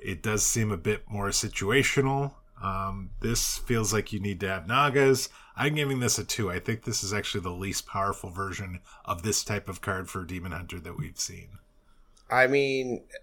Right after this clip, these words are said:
Speaker 2: I give it a three because it can go face. And it seems like
Speaker 1: That is
Speaker 2: the na-,
Speaker 1: true.
Speaker 2: the, if there's any Naga synergy in the, the classes, this seems like the most, i-, in my opinion so far, I think,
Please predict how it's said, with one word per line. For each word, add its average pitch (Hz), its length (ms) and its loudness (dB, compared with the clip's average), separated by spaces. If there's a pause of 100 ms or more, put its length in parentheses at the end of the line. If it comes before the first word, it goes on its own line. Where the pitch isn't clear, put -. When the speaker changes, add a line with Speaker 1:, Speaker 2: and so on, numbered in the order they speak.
(160)
Speaker 2:
I 139 180 12
give 190 180 12
it 165 80 10
a 131 40 10
three 135 420 6
because 117 340 0
it 117 60 0
can 117 200 -4
go 120 160 6
face. - 760 -4 (240)
And 135 580 8
it 131 220 4
seems 143 340 2
like 151 140 8
Speaker 1:
That 127 80 6
is 127 120 10
Speaker 2:
the 120 80 -4
na-, 123 140 6
Speaker 1:
true. - 60 -6 (440)
Speaker 2:
the, 127 320 6
if 135 200 6
there's 143 280 12
any 151 260 8
Naga 117 440 4
synergy 135 920 2
in 113 420 -4
the, 110 340 2
the 107 220 2
classes, 120 520 2
this 120 240 0
seems 139 300 0
like 123 200 2
the 104 160 0
most, 110 600 0 (760)
i-, 156 200 12
in 170 200 12
my 160 160 12
opinion 147 460 10
so 123 220 4
far, 127 280 6
I 131 140 8
think, 131 420 0